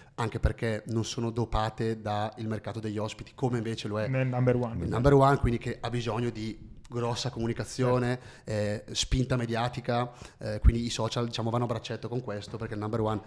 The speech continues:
Speaker 1: proponendo ospiti giovani, eh, è perfetto per, per, per
Speaker 2: Ovvio.
Speaker 1: TikTok, no? Eh, quindi sono tre discoteche, ristorante, la cantina, abbiamo sce-, società all'estero che fanno immobiliari, poi abbiamo appunto questa società con Donato che si è appena creata ma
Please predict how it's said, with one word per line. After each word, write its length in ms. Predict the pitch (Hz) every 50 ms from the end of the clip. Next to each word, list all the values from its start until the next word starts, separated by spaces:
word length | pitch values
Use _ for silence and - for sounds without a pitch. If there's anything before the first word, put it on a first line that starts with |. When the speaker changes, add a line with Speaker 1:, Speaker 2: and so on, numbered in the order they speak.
| - - - -
Speaker 1:
proponendo 800 | - 127 120 - 120 120 120 120 120 117 113 107 104 98 101 - -
ospiti 420 | 113 107 - - 110 - - 101
giovani, 400 | 101 123 117 107 107 107 110 110
eh, 520 | 113 - - - - - 107 - - - 95
è 40 | -
perfetto 480 | - 107 98 - - 98 98 - 107
per, 280 | - - 101 98 95 92 -
per, 100 | 101 98
per 80 | 104 135
Speaker 2:
Ovvio. 160 | 131 123 120
Speaker 1:
TikTok, 400 | 123 123 123 110 113 104 104 -
no? 180 | 104 110 123 - - - - - - - - - -
Eh, 300 | - - 123 120 - - -
quindi 180 | - 127 131
sono 140 | 127 - 117 107
tre 140 | 123 117
discoteche, 520 | 123 120 - - 139 131 135 127 120 - 151
ristorante, 540 | 117 117 113 - 147 131 123 110 107 - 113
la 100 | 110 117
cantina, 540 | - 139 135 131 135 151 135 113 104 107 - - - - -
abbiamo 220 | - 120 120 117 117
sce-, 220 | - - - -
società 340 | - - - - - - 117
all'estero 440 | 113 113 110 110 110 - - 113 107
che 100 | 107 107
fanno 400 | - - 110 107 107 107 107 107
immobiliari, 600 | 107 104 107 110 120 123 135 135 127 113 107 101
poi 120 | - -
abbiamo 400 | 104 110 113 107 107 110 110 104 - - - - -
appunto 340 | - - - 113 113 107 117
questa 380 | - 110 98 - 110 107 104 101
società 280 | - - - - 107
con 300 | 104 - 113 110 104 104 101
Donato 440 | 110 113 110 117 120 123 - 113
che 120 | - 120 107
si 120 | - -
è 20 | 107
appena 240 | - - 110 110 110
creata 360 | - 113 110 110 110 - 107
ma 180 | 104 104 104